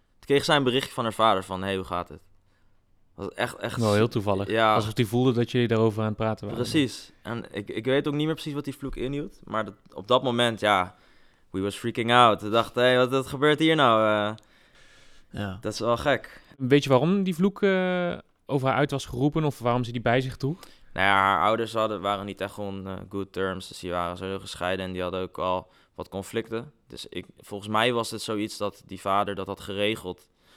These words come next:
Speaker 1: omdat, eh, om, zodat zij, zeg maar, altijd soort van verbonden met hem zou blijven, ondanks dat hij in Indonesië zat en zij in Nederland. Dat het misschien daar iets mee te maken zou hebben. Maar ja, het was wel natuurlijk, ja, heel eng, want ze had echt maandenlang niet van hem gehoord.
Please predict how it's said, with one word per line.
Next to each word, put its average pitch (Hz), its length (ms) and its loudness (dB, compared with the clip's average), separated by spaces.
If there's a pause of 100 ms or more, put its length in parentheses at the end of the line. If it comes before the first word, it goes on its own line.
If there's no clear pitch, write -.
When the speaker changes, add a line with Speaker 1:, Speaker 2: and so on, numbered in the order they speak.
(240)
Speaker 1:
omdat, 87 420 -8
eh, 67 260 -4 (500)
om, 92 200 -10
zodat 95 340 -6
zij, 98 280 0
zeg 92 200 -8
maar, 95 300 0
altijd 95 380 -4
soort 95 200 -8
van 98 140 -10
verbonden 98 360 -6
met 90 100 -6
hem 87 200 -8
zou 85 160 -10
blijven, 82 320 -8
ondanks 87 280 -10
dat 85 100 -16
hij 90 140 -6
in 87 100 -8
Indonesië 87 420 -8
zat 87 220 -12
en 87 200 -14
zij 85 220 -12
in 85 60 -12
Nederland. 87 380 -12
Dat - 640 -20
het - 80 -20
misschien 90 300 -8
daar 101 200 4
iets - 100 -2
mee 90 160 -6
te 95 80 -12
maken 90 280 -6
zou 87 140 -10
hebben. 87 240 -10 (580)
Maar 90 120 -2
ja, 90 60 2
het 90 80 -6
was 98 140 -6
wel 110 180 4
natuurlijk, 113 580 -4
ja, 85 440 -14 (140)
heel 98 280 -2
eng, 101 180 -2
want 90 180 -8
ze 98 120 -8
had 95 160 -2
echt 92 280 -10
maandenlang 107 520 0
niet - 380 -10 (300)
van - 160 -10
hem 110 160 -4
gehoord. 104 460 -4